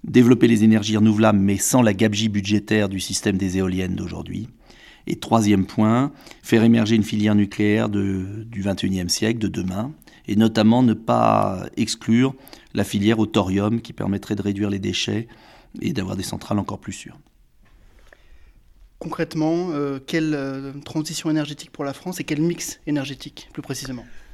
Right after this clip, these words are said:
Speaker 1: Euh, surtout pas ce qu'on fait actuellement, où on surtaxe les Français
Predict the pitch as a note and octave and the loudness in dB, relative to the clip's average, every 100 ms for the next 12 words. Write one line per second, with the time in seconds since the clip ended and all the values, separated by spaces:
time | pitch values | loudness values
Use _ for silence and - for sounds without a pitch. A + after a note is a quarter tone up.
0 | - - _ A#2+ G#2+ - D#3+ - D#3+ D#3 | -20 -20 _ 2 4 8 6 6 2 2
1 | D#3 B2 - B2 A#2+ G#2+ G2+ G2+ F#3+ - | 0 0 2 2 4 4 4 2 -2 -8
2 | _ _ _ _ _ _ _ C#3 C3+ B2 | _ _ _ _ _ _ _ 6 8 6
3 | A#2 - A2+ A2 - - - - C#3+ - | 4 2 4 4 2 2 2 0 0 -2
4 | - A2+ G#2+ G#2 - - G2+ - A2+ C#3+ | -8 -4 0 0 -2 -4 -4 0 0 0